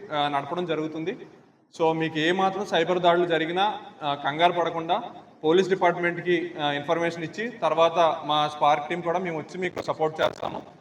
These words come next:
అదేవిధంగా, ఆ, ఈ యొక్క స్పార్క్ నిర్వహించే ఈ, ఈ రోజు అవేర్‌నెస్ వర్క్‌షాప్లో పిల్లలందరికీ కూడా లైవ్ హ్యాకింగ్ కూడా చూపించడం జరుగుతుంది. అలాగే ఈ యొక్క, ఆ, కెమెరాస్, స్పై కెమెరాస్ పెడుతున్నారు కదా, వాటి నుండి కూడా ఎలా కాపాడుకోవాలనేది కూడా ఇవాళ చెప్పడం జరుగుతుంది. Thank you.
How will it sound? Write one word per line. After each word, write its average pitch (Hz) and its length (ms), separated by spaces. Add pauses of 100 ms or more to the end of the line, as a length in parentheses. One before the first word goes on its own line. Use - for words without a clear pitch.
(800)
అదేవిధంగా, 185 960
ఆ, 143 260
ఈ 147 60
యొక్క 151 360
స్పార్క్ 196 560
నిర్వహించే 190 480
ఈ, 165 320
ఈ 165 40
రోజు 175 460
అవేర్‌నెస్ 180 380
వర్క్‌షాప్లో 170 460
పిల్లలందరికీ 180 600
కూడా 196 140
లైవ్ 165 260
హ్యాకింగ్ 170 400
కూడా 175 160
చూపించడం 170 400
జరుగుతుంది. 139 460 (400)
అలాగే 175 260
ఈ 202 40
యొక్క, 196 220 (500)
ఆ, 139 340
కెమెరాస్, 196 520
స్పై 175 240
కెమెరాస్ 185 400
పెడుతున్నారు 175 320
కదా, 160 180 (340)
వాటి 147 280
నుండి 185 140
కూడా 180 200
ఎలా 165 120
కాపాడుకోవాలనేది 156 800
కూడా 156 200 (240)
ఇవాళ 151 220
చెప్పడం 156 240
జరుగుతుంది. - 640
Thank 123 140
you. - 140